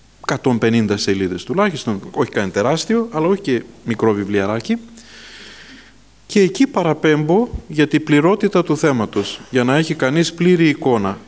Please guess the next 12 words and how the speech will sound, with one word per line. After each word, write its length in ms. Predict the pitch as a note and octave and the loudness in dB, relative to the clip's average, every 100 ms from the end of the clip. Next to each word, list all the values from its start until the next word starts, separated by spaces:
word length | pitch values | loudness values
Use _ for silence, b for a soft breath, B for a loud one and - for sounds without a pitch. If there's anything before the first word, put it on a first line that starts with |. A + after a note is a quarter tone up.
| - | -6
Εκεί 240 | C#3+ D3+ F3 | -4 0 0
θα 140 | D#3+ | 2
είναι 160 | D3+ D3 | 2 0
και 160 | D3+ | 0
οι 60 | A#2+ | 0
πηγές 480 | A#2 A#2+ C3+ F#3+ - | 0 0 2 2 0
και 140 | D#3 | -2
τα 140 | C#3+ B2+ | -2 -2
πάντα, 360 | C#3+ E3+ F3 | -2 0 0
διότι 520 | E3 C#3+ D3 C#3+ C#3+ B2+ | 0 2 2 2 0 2
ό,τι 280 | E3+ G3+ F3 | 2 2 2
λέμε 440 | D#3+ E3+ F#3+ G3+ | 2 2 2 0